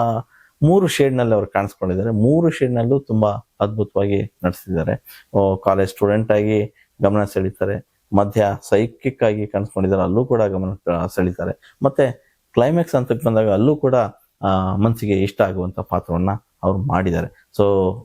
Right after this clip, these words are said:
ಒಟ್ಟಾರೆ ಹೇಳ್ಬೇಕಂತಂದ್ರೆ ರಚಿತಾ ರಾಮ್ ಇಲ್ಲಿ ವಿಶೇಷವಾಗಿ ಗಮನ ಸೆಳೀತಾರೆ. ಅವರ ಪಾತ್ರ ಹೊರ ಬಂದ್ರೂ ಕೂಡ ಕಾಡುತ್ತೆ, ಅಂತಹ ಪಾತ್ರವನ್ನ ರಚಿತಾ ರಾಮ್ ಅವರು ಇಲ್ಲಿ ನಿರ್ವಹಿಸಿದ್ದಾರೆ. ಜೊತೆಗೆ ರಂಗಾಯಣ ರಘು, ಅಚ್ಯುತ್ ಅವರು,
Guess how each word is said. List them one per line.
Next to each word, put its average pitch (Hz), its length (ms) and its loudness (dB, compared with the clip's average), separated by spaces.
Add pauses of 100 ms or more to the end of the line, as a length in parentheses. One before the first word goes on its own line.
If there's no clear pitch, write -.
(500)
ಒಟ್ಟಾರೆ 127 400 2
ಹೇಳ್ಬೇಕಂತಂದ್ರೆ 113 960 0
ರಚಿತಾ 113 320 -4
ರಾಮ್ 110 260 -2
ಇಲ್ಲಿ 110 540 -6
ವಿಶೇಷವಾಗಿ 110 720 0
ಗಮನ 95 280 -2
ಸೆಳೀತಾರೆ. - 720 -8
ಅವರ 98 180 2
ಪಾತ್ರ 110 500 -2
ಹೊರ 104 540 -2
ಬಂದ್ರೂ 110 380 -2
ಕೂಡ 131 240 0
ಕಾಡುತ್ತೆ, 104 880 -4 (100)
ಅಂತಹ 107 280 0
ಪಾತ್ರವನ್ನ 101 640 -2
ರಚಿತಾ 98 340 -4
ರಾಮ್ 92 180 -2
ಅವರು 107 260 -4 (320)
ಇಲ್ಲಿ 98 200 2
ನಿರ್ವಹಿಸಿದ್ದಾರೆ. 95 960 -2
ಜೊತೆಗೆ 120 400 2
ರಂಗಾಯಣ 107 520 0
ರಘು, 101 400 -2 (180)
ಅಚ್ಯುತ್ 123 380 -2
ಅವರು, 101 220 0